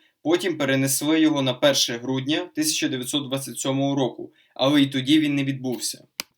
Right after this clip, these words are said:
У книжці емігранта Шостаковича описано деталі з'їзду. У середині тисяча дев'ятсот тридцятих років Перший всеукраїнський конгрес лірників та бандуристів було проголошено,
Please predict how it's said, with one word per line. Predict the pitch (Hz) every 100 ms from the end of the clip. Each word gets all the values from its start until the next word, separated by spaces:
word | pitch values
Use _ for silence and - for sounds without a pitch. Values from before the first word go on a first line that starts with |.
| - - _
У | 143
книжці | 143 175 233 - 170
емігранта | 165 156 156 165 180 156
Шостаковича | - 151 - 135 185 190 170 - 233 -
описано | - 123 180 185 175 160
деталі | 143 135 135 143 135
з'їзду. | 147 147 - - - _ _ _
У | 135
середині | - 156 160 208 196
тисяча | 170 185 165 156 147
дев'ятсот | 143 135 180 175
тридцятих | 143 135 151 147 139
років | 127 120 - 196 - _ _ -
Перший | 170 - - 135
всеукраїнський | - 147 135 147 151 170 156 147 135
конгрес | 131 127 139 147 139 - 131
лірників | 147 156 151 147 156 -
та | 131
бандуристів | 120 120 120 151 175 - 196 - _
було | - 147 156 156
проголошено, | 151 156 156 131 - 104